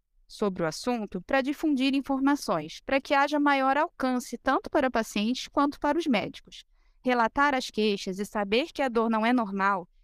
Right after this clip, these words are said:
e que existem opções de tratamento e controle dos sintomas é essencial.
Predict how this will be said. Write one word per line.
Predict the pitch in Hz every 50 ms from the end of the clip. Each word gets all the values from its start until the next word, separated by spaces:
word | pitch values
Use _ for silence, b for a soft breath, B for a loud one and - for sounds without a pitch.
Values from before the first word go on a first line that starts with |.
| _ -
e | 247 220
que | - - 277
existem | 269 247 240 269 294 - - 302 277
opções | 269 269 254 - - - 254 254 294 349 302
de | 269
tratamento | 233 240 220 214 - 196 190 190 202 220 233 233 - 220
e | 214
controle | - 202 196 180 - - 214 233 269 294 254 247
dos | 196 208 202
sintomas | - - 185 170 - 202 226 233 226 214 202 190
é | 233 240 262
essencial. | 277 - - 277 285 - - - 330 226 - - 185